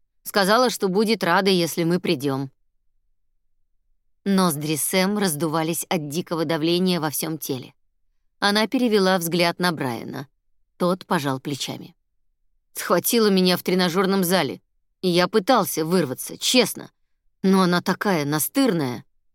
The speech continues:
Сэм почти прорычала. "Полагаю, в пролете оказалась только я". "Сэм, я совсем не удивлена",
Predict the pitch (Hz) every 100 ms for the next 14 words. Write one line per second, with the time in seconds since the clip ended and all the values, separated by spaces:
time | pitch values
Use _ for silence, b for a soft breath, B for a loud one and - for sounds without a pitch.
0 | _ _ _ _ - - - 160 143 147
1 | 143 - 160 - 160 147 147 - 131 120
2 | - _ _ _ _ _ _ _ - 214
3 | 220 208 214 240 269 262 - 220 202 190
4 | 190 214 208 190 190 165 170 170 - 170
5 | 160 156 180 165 143 - - _ _ _
6 | _ _ _ _ _ _ _ - - -
7 | 247 180 160 _ _ _ _ _ _ -
8 | 208 202 185 214 185 220 202 196 196 175
9 | 196 202 196 143